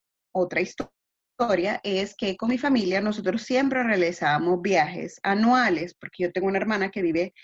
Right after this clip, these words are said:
fuera, entonces cada vez que ella visita el país, nosotros estamos,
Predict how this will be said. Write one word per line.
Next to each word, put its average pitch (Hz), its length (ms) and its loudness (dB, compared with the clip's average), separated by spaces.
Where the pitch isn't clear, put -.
fuera, 220 480 2
entonces 196 280 -8
cada 170 160 0
vez 190 80 -2
que 202 100 -6
ella 190 100 0
visita 214 280 -4
el 214 60 -6
país, 220 480 0
nosotros 190 400 -4
estamos, 180 600 -2